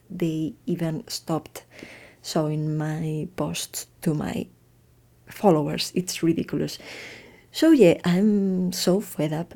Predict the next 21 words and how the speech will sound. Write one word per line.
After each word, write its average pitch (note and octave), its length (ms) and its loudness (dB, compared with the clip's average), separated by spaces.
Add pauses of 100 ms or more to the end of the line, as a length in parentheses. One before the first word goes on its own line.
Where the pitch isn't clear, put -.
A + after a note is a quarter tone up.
of D#3 440 -2 (440)
<laughs> - 80 -2
the F3 100 2
algorithm. E3 680 2 (720)
And A#3 640 4
yeah, C#4 320 2
sorry F3+ 880 2 (680)
for D3+ 440 -2
ending E3 320 -2
in D#3 520 -4 (340)
a D#3 320 -4
bitter D4+ 360 2
note. F4+ 360 0
<laughs> D4 60 8 (960)
But B3+ 320 0 (220)
yeah, G#3 400 4 (180)
um, D3+ 680 -4 (720)
I E3 120 0
hope D#3+ 320 0
you D#3 180 2
can D3+ 800 -4